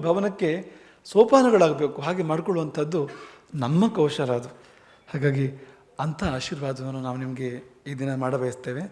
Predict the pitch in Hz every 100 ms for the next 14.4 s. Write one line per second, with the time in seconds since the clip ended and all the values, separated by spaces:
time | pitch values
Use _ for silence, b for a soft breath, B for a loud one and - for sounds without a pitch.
0 | b b b b b b - 165 170 151
1 | 156 185 180 180 160 165 165 175 170 151
2 | 170 165 160 180 196 254 - - - -
3 | - _ _ _ _ _ _ _ _ _
4 | _ _ - 139 165 143 120 117 120 120
5 | - _ _ _ _ _ _ _ _ _
6 | _ _ _ _ _ - 170 - 233 254
7 | 240 220 - 190 214 208 175 165 - -
8 | 185 147 160 170 143 139 139 139 143 127
9 | - - _ _ _ _ _ _ _ _
10 | _ 170 156 165 170 214 240 226 233 208
11 | 180 175 170 220 196 185 185 208 202 175
12 | 147 B B B B - 160 208 202 175
13 | 160 202 202 180 170 165 160 156 160 196
14 | - 151 175 165